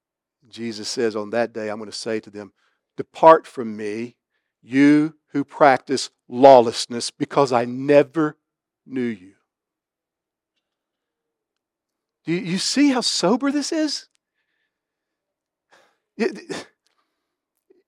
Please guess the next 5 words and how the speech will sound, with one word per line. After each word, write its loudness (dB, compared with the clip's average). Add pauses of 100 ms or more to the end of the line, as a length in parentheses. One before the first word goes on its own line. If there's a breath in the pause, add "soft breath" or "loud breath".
(220)
your 6
eternity 6
hangs 6
on 6
this. 2